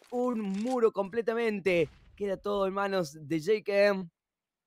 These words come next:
para definir la ronda. Nadie tiene chaleco, nadie logró rescatar un arma, ni siquiera se arriesgaron a hacerlo. Se asoma para C T, se lleva uno, pero desde las espaldas lo termina colapsando Alu, si no me equivoco era dos a uno en rondas.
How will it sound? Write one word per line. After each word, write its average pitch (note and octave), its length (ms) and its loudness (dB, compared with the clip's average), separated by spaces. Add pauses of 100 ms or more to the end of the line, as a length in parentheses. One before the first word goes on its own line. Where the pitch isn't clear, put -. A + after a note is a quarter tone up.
(160)
para C3 160 -2
definir D#3+ 540 -2
la D3+ 160 2
ronda. F3+ 480 2
Nadie F3 400 0
tiene F3+ 240 0
chaleco, E3+ 340 0
nadie G3 380 2
logró F3+ 320 4
rescatar F3 440 0
un F#3 120 -4
arma, F#3 220 0
ni E3 100 -6
siquiera F#3+ 260 -2
se E3 120 0
arriesgaron F3 360 -2
a E3+ 40 0
hacerlo. F#3 260 0
Se D3 80 -6
asoma D#3+ 280 0
para D#3+ 200 2
C E3 120 -2
T, F3+ 160 0
se E3+ 120 -6
lleva F3+ 280 4
uno, G3+ 400 6 (240)
pero C3 220 -2
desde C#3+ 220 -4
las C#3 160 -6
espaldas D3+ 440 -2
lo D3+ 120 -2
termina F#3 400 -4
colapsando F#3+ 640 0
Alu, F3+ 240 4
si - 100 -10
no E3+ 80 -6
me E3 60 -8
equivoco F3 340 -2
era G#3 340 2 (720)
dos E3 340 -16 (100)
a A#2+ 180 -4
uno E3 420 -2 (160)
en C3 220 -8
rondas. E3+ 840 0